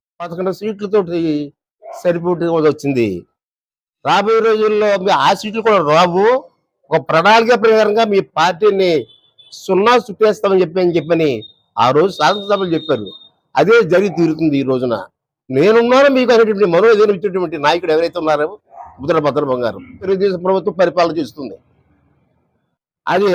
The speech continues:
ఆదిగా తీసుకుని చంద్రబాబు నాయుడు గారు ఈ వ్యక్తితో చాలా ప్రమాదం ఉంటుంది రాబోయే రోజుల్లో,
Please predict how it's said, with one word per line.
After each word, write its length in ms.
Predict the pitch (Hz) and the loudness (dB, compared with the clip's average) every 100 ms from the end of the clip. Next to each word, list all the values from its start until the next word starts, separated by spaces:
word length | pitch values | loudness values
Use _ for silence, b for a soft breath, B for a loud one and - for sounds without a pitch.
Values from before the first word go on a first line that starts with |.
| 143 | 2
ఆదిగా 340 | 196 247 247 247 | 2 2 2 2
తీసుకుని 500 | 202 233 185 220 202 226 220 - _ _ _ _ _ _ _ - | 0 -4 0 2 4 2 0 -8 _ _ _ _ _ _ _ -6
చంద్రబాబు 460 | 202 233 233 220 | -2 0 0 2
నాయుడు 280 | 220 214 202 | 2 2 2
గారు 280 | 202 208 208 170 160 _ - - - | 2 2 0 -2 -10 _ -16 -14 -6
ఈ 60 | 180 | -2
వ్యక్తితో 540 | 196 214 226 254 240 247 | 0 0 0 0 2 2
చాలా 320 | 226 226 208 208 | 2 4 4 4
ప్రమాదం 520 | 196 196 220 220 214 214 | 2 2 4 4 2 0
ఉంటుంది 300 | 202 226 220 | -2 2 4
రాబోయే 380 | 196 196 196 202 | 4 4 4 2
రోజుల్లో, 480 | 196 196 190 190 185 | 2 0 0 2 4